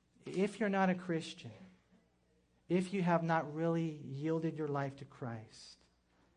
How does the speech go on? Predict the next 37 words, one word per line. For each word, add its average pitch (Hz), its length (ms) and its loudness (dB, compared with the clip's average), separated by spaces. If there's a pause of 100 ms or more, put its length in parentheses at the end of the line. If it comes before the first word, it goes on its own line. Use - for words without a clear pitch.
then 131 120 -4
today, 139 600 -4 (1300)
today 143 300 -2
you 139 140 -2
need 139 160 -2
to 127 60 -4
come 127 340 -6
to 120 80 -4
Christ. 107 680 -16 (100)
He 165 140 -6
spoke 202 340 0
about 190 260 4
the 190 80 0
day, 160 480 0 (540)
the 135 100 -4
day 143 180 0
of 147 100 -4
harvest, 139 560 -2
where 135 100 -6
they 139 120 0
would 139 160 -2
take 151 320 -2
and 127 100 -2
then 131 100 0
they 139 100 -2
would 131 200 -2
bundle 147 320 -2
these 147 260 -6
things 127 340 -4
and 123 100 -2
they 127 60 -2
would 123 180 -4
throw 139 180 -2
them 139 160 -4
in 143 80 -4
the 139 80 -6
fire. 135 520 -2